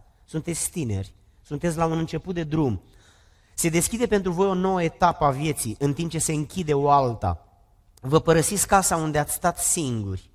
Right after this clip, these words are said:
și vă uniți în căsătorie sub protecția și binecuvântarea legământului căsătoriei, lăsându-vă în urmă oameni dragi care v-au făcut, v-au educat, v-au binecuvântat și au dat foarte mult din viața lor pentru voi. Uneori și-au dat puținele bucurii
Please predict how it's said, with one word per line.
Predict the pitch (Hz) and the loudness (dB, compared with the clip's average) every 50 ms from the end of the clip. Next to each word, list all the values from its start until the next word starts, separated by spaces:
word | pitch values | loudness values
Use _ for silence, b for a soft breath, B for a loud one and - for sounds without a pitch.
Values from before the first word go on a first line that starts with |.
| _ _ _ _ _ b b b b b b b b b | _ _ _ _ _ b b b b b b b b b
și | - - 175 | -4 -2 0
vă | 156 156 170 | 4 4 4
uniți | 165 160 175 214 202 - | 4 4 2 2 0 0
în | 196 175 | -2 0
căsătorie | 143 156 - - 151 - 151 147 156 180 175 156 | 0 0 0 0 -2 0 0 0 0 0 0 -2
sub | - - 147 | -2 -4 -8
protecția | - - 156 156 147 - 190 202 196 196 - 156 143 | -6 -2 -2 -2 0 2 2 0 2 2 -2 -2 -2
și | - - | -2 -4
binecuvântarea | 143 143 143 143 139 - 143 139 139 117 165 156 151 | -4 -2 -2 -2 -2 -2 -2 -4 2 2 4 4 4
legământului | 147 143 139 139 139 143 160 170 160 - 139 139 127 | 4 2 2 2 2 0 2 -2 -2 -4 -4 -6 -4
căsătoriei, | - 127 120 - 131 - 139 135 147 165 156 135 B B B B B | -4 -4 -4 -4 -6 -4 -4 -2 0 0 0 0 B B B B B
lăsându-vă | B 151 170 165 - 240 240 247 240 214 190 196 | B 4 4 4 4 2 0 0 -2 0 2 2
în | 190 175 175 | 2 2 2
urmă | 196 202 196 185 170 | 0 0 2 2 2
oameni | 165 170 175 175 170 165 160 156 147 | 2 4 4 4 2 0 -2 -2 0
dragi | 139 151 165 160 139 127 113 - | 2 4 4 6 6 4 2 -2
care | - - 147 147 143 | 0 0 2 2 2
v-au | 131 143 143 | 2 2 0
făcut, | 147 - - 185 180 - - 147 156 165 - | 0 0 -2 -6 -6 -6 -8 -8 -8 -8 -6
v-au | 135 139 135 135 143 | 0 0 2 2 2
educat, | 151 143 147 175 - - 151 143 143 143 | -2 -2 -2 -4 -2 2 2 2 2 2
v-au | 139 143 131 | 0 -2 -2
binecuvântat | 127 123 139 160 170 170 - 170 160 170 165 - 147 139 - - B B B B B B | 0 -2 -2 -2 -2 -4 -4 -6 -4 -4 -2 2 2 4 4 2 B B B B B B
și | - - - 165 160 170 - _ _ | -10 -6 -4 -4 -4 -4 -6 _ _
au | 151 160 165 | 2 2 4
dat | 156 175 180 180 - - | 6 4 4 4 2 -6
foarte | - - 214 214 208 196 196 - 180 | -10 -4 2 2 2 2 2 -2 -4
mult | 160 160 160 160 151 143 131 | -2 -2 -2 -2 -2 -2 -2
din | 123 135 139 | -2 -2 -2
viața | 131 135 151 147 - - 135 | 0 0 0 0 2 0 -2
lor | 135 139 131 127 | -2 -2 -2 -4
pentru | - 123 117 110 110 113 | -4 -4 -6 -4 -6 -8
voi. | 113 110 113 104 92 85 82 - - - _ _ _ _ _ | -6 -4 -2 -2 -2 -4 -6 -10 -14 -20 _ _ _ _ _
Uneori | _ 165 185 196 190 185 185 185 | _ 4 4 4 6 4 2 2
și-au | 175 - 175 156 | 0 0 -2 0
dat | 147 160 160 - | 2 0 0 0
puținele | - 147 - - - 190 185 175 160 151 | -4 -6 -6 -4 -4 -2 -2 0 -2 -2
bucurii | 151 151 - 143 143 143 147 127 107 b | -2 -4 -6 -4 -2 0 0 0 -2 b